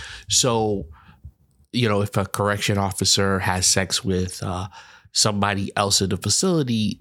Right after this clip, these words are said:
it's seen as, uh, some type of sexual abuse because at the end of the day, you have the power, they don't, so whatever. Okay, fine. People have argued about that, but, you know, fine, that's just how it is. Two inmates having sexual encounters also seem as, uh,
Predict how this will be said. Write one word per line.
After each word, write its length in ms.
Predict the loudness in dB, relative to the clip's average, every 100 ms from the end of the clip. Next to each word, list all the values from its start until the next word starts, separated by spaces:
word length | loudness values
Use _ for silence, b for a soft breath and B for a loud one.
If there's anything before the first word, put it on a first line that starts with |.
| -6
it's 180 | -4 2
seen 380 | 4 4 2 0 0
as, 380 | 0 0 0 -2
uh, 460 | -2 0 0 -2 -2
some 300 | 0 0 0
type 200 | -2 0
of 80 | 2
sexual 420 | 2 0 -2 0
abuse 360 | 0 0 0 0
because 300 | -2 -2 -2
at 120 | 0
the 100 | 0
end 120 | 0
of 60 | 0
the 40 |
day, 40 |
you 140 | 0 -2
have 200 | -2 -4
the 80 | -6
power, 540 | -4 -2 0 -2 -4 B B
they 160 | -8 -6
don't, 420 | 0 0 2 -2 -6
so 240 | -4 -4 -4
whatever. 340 | -4 -4 -4 -6
Okay, 220 | -6 -6
fine. 320 | -8 -6 -6 -6 -6 -8 B B B B B -2
People 280 | 0 2
have 220 | 0 -2 0
argued 300 | 0 2 0
about 240 | 0 0
that, 180 | 0 0
but, 140 | -2 -2
you 60 | -4
know, 60 |
fine, 280 | 0 -2 0
that's 180 | -2 0
just 180 | 0 2
how 180 | 2
it 100 | 2
is. 260 | -2 -4 -8 -10 B B B B
Two 240 | 0 2 2
inmates 440 | 2 2 2 2 0
having 300 | -2 0 2
sexual 440 | 2 2 0 -2
encounters 480 | -2 -2 0 0 0
also 420 | 0 0 0 2
seem 400 | 2 2 0 -2
as, 320 | -2 -2 -2 -2
uh, 300 | -2 -2 -4